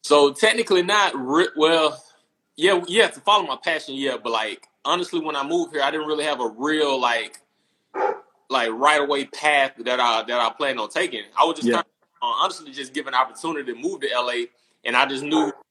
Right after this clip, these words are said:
Speaker 1: everything that I was already doing, I would be able to expand it more. You know what I'm saying? Once I, so
Speaker 2: Right.
Speaker 1: a, um, a barber. I've been, I've been a barber for seventeen years now.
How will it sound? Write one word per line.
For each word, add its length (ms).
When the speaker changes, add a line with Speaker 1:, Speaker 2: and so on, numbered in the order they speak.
Speaker 1:
everything 360
that 100
I 80
was 140
already 400
doing, 440
I 120
would 100
be 120
able 100
to 80
expand 420
it 60
more. 460
You 100
know 60
what 0
I'm 40
saying? 200
Once 140
I, 160
so 240
Speaker 2:
Right. 140
Speaker 1:
a, 40
um, 680
a 80
barber. 400
I've 120
been, 220
I've 400
been 100
a 40
barber 360
for 200
seventeen 480
years 320
now. 220